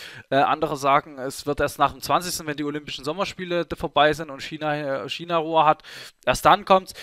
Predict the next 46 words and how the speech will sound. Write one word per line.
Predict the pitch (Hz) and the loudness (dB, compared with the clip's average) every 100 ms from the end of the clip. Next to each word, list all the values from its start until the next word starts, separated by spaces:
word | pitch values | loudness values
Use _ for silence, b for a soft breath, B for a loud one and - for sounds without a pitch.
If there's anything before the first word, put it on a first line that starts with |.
| B B _ - | B B _ -2
Da | 135 | 6
wäre | 185 | 8
ich | 240 | 6
vorsichtig, | - 214 214 - 190 | 2 0 0 -4 -2
das | 170 | -2
einfach | 151 170 180 | -2 -2 2
abzutun | 147 190 226 214 214 | 4 4 0 -6 -8
und | 170 | -8
zu | 151 | -6
sagen, | 135 156 170 | 6 6 6
„Nee, | 147 | 0
das | 143 143 | -4 -4
ist | 143 | -2
Schwachsinn, | 156 147 180 | 0 0 -4
das | 147 - | -8 0
machen | 165 208 | 0 0
die | 175 143 | -4 -4
nicht.“ | 127 - B B B - | -4 -6 B B B 2
Weil | 143 165 | 4 4
ich | - | 0
meine, | 170 180 180 - _ _ _ _ _ _ _ | 2 4 2 -2 _ _ _ _ _ _ _
es, | - 156 - | -8 -8 -12
es | 208 | -8
wiederholt | 190 190 175 226 | 2 4 4 2
sich | - 160 | 0 -4
immer | 220 233 | 0 0
wieder | 202 202 151 | 6 6 8
alles. | 185 185 135 - | 8 8 4 -2
An | 151 | -2
der | 143 | 0
Börse | 151 202 233 208 | 8 8 8 4
wiederholt | 190 190 185 185 | 2 4 2 -2
sich | 180 160 | -4 0
alles, | 147 165 | 2 0
es | - | -4
sind | 156 | -12
immer | 175 196 | -10 -8
wieder | 170 156 | -8 -6
die | 143 | 2
gleichen | 151 147 147 | 4 4 0
Muster, | 208 - 196 | -4 -4 -8
die | 165 | 2
gleichen | 156 156 170 | 8 8 6
Tr-, | - 160 123 | -6 -6 -6
Fehler. | 143 - 208 233 214 B B B B _ | -6 0 2 4 2 B B B B _
Und | - 175 185 | -6 -6 -6